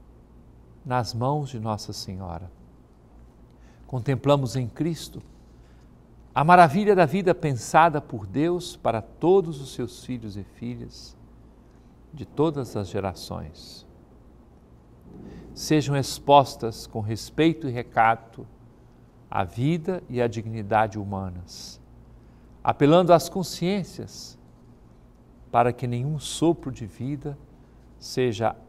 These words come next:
apagado pelo egoísmo. Que pulsem vibrantes os corações do ventre das mães e até que naturalmente o ventre da terra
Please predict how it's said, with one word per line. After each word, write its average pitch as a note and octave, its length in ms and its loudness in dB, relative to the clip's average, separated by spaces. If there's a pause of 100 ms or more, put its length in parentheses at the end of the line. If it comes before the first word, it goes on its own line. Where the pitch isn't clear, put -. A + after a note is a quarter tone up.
apagado A2+ 960 0 (400)
pelo G#2 260 -8
egoísmo. E2 680 -10 (2500)
Que B2+ 140 -2
pulsem C3+ 680 -6
vibrantes A2 640 -4
os G#2 220 -10
corações A2 1000 -4 (880)
do A2+ 120 -2
ventre F3+ 360 0
das E3 300 2
mães F3+ 560 -4 (320)
e C#3+ 100 0
até E3 280 6
que F#3 120 -2
naturalmente F3+ 840 0
o E3+ 60 -6
ventre E3+ 340 -4
da D#3+ 160 -2
terra D#3 480 -2